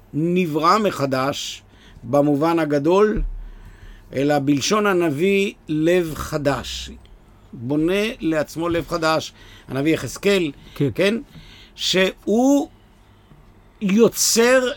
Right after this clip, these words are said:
Speaker 1: את עצמו בתנועה מחדש עם זולתו.
Speaker 2: אני, אני רוצה, על זה אני רוצה לשאול, אוקיי? באשמה,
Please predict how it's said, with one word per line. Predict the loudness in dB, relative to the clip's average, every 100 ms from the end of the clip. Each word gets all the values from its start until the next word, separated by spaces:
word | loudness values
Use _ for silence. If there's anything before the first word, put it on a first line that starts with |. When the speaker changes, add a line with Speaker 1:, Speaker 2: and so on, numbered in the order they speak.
| -2
Speaker 1:
את | 0
עצמו | -2 0 0 0
בתנועה | -2 -4 -2 0 0
מחדש | 0 -2 -2 0 -2 -4 -8 -4
עם | -2 -2
זולתו. | -4 -2 -2 -2 -6 -8 -14 -14
Speaker 2:
אני, | -12 -10 -10 -6
אני | 4 4
רוצה, | 4 0
על | 2 4
זה | 6
אני | 6
רוצה | 6 6 6
לשאול, | 4 2 -2 -4
אוקיי? | -8 -10 -16 -2
באשמה, | 2 4 4 6 6 4